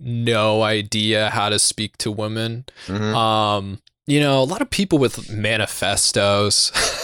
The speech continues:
Speaker 1: <laughs> like, just, like, just, like, not a great place. Uh, and, like, those are the people that held out for Elon Musk through all of this, who, like, believed in him through all of this. And w-, what's happening now is that,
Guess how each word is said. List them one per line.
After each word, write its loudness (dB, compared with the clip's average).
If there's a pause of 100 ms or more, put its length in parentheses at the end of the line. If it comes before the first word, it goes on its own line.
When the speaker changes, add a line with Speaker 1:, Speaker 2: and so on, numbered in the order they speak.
(380)
Speaker 1:
<laughs> 2
like, 2
just, 0
like, 0
just, 0
like, 0
not 2
a 2
great 2
place. 0
Uh, 2
and, 0 (480)
like, 2
those 4
are 4
the 4
people 2
that 0
held 2
out 0
for 0
Elon -4
Musk -2
through 0
all 2
of -6
this, 0
who, -2
like, 0
believed -4
in -4
him -4
through -4
all 0
of -6
this. -2
And 0 (160)
w-, -2
what's -2
happening -2
now 2
is -2
that, 0